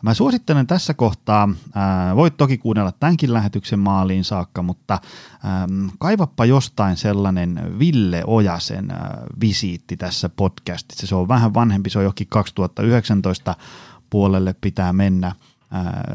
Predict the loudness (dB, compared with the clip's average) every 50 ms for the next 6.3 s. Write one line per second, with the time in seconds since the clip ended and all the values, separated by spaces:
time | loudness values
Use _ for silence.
0 | -8 -4 -2 0 2 4 4 6 6 4 2 2 2 2 2 2 2 0 -2 0
1 | 2 2 4 4 2 0 -2 -6 -6 -8 -10 -10 -8 -8 -6 -8 -6 -6 -6 -6
2 | -6 -6 -8 -10 -6 -2 -2 0 0 -2 -2 -4 -2 -2 -4 -4 -4 -6 -6 -6
3 | -6 -8 -10 -12 -14 -14 _ _ _ _ _ _ _ _ -10 -6 -4 -4 -4 -2
4 | 0 0 0 2 0 0 -2 -2 -4 -4 0 2 2 4 4 4 2 0 -2 -4
5 | -6 -4 0 0 -2 -2 _ -8 -8 -6 -6 -6 -8 -8 -10 -10 -8 -4 -2 -2
6 | -2 -2 -4 -6 -8